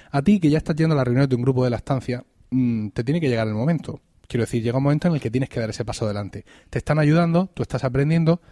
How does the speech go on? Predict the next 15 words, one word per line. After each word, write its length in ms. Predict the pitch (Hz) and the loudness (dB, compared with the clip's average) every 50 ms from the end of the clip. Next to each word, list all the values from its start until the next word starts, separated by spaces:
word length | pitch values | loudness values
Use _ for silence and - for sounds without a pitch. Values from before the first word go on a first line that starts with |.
| _ - | _ 0
quizá 300 | - 180 - - 262 226 | 0 0 2 2 4 6
no 100 | 220 202 | 6 6
de 80 | 170 | 6
tus 120 | 147 156 - | 4 2 0
problemas, 340 | - 151 156 170 170 160 | 0 0 2 2 2 0
porque 320 | - - 131 - - 110 - - | 0 -2 -4 -4 -4 -6 -6 -6
afortunadamente 720 | - 135 117 - 143 135 - 151 156 160 156 156 139 143 | -6 -6 -2 -2 -2 0 2 2 2 2 2 0 0 0
no 60 | 135 | 0
has 60 | 139 | 0
tenido 240 | - - 131 127 131 | 2 2 2 2 2
mucho, 420 | 143 156 156 - - 143 139 131 - - - - 131 - | 2 2 2 2 2 0 0 0 -4 -10 -12 -12 -12 -6
por 160 | - 143 135 143 | -4 -2 0 4
ahí 100 | 156 160 | 4 4
una 180 | 160 151 147 | 4 4 2
grieta 480 | 147 156 175 180 175 151 160 165 165 160 | 0 2 2 2 2 2 2 0 0 -2